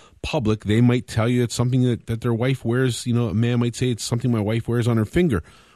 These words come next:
or it's a piece of jewelry, or they might have an idea of what they think about gold.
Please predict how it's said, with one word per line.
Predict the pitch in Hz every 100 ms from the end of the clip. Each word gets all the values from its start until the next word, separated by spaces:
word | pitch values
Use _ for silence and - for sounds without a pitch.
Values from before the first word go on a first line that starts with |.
| -
or | 104 101
it's | 101
a | 104
piece | 123 117
of | 113
jewelry, | 107 131 151 90 85
or | 85 92
they | 98
might | 104 110
have | 101 110
an | 110
idea | 107 101 113 113
of |
what | 98 110
they | -
think | - 117 113
about | 107 104 92
gold. | 107 117 123 82